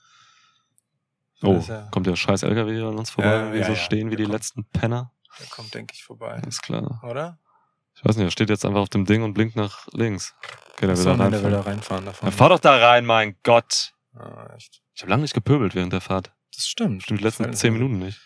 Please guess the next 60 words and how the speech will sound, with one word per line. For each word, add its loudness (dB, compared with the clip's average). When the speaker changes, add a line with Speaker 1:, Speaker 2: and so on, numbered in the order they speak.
Speaker 2:
So -20
Vettel. -10
Ich -12
fahr -4
jetzt -4
einfach -10
mal -10
zum -8
Bahnhof. -8
Speaker 1:
Ja. -4
Ach -12
so, -6
Speaker 2:
Gucken. 0
Speaker 1:
ich 4
dachte, 2
das 0
hättest -4
du 2
eingegeben. -2
Jetzt -8
stehen -6
wir -4
ja -2
mitten -6
im -6
Wohngebiet. -8
Speaker 2:
Da, -10
ach -4
Speaker 1:
Einmal -4
Speaker 2:
so, 2
Speaker 1:
mit 6
Speaker 2:
ja, 4
nee, -2
der 0
ist -6
direkt -6
hinter -4
uns. -6
Speaker 1:
Einmal -2
mit -6
Profis -4
fahren, -6
Speaker 2:
Nein, 0
Speaker 1:
ey. 2
Speaker 2:
nein, 2
der 0
ist -4
direkt -4
hinter -4
uns, -14
guck -20
mal. -10
Aber -6
Speaker 1:
Ach 0
so. 2
Speaker 2:
Malte 2
müsste -4
da -2
halt -4
runterkommen. -8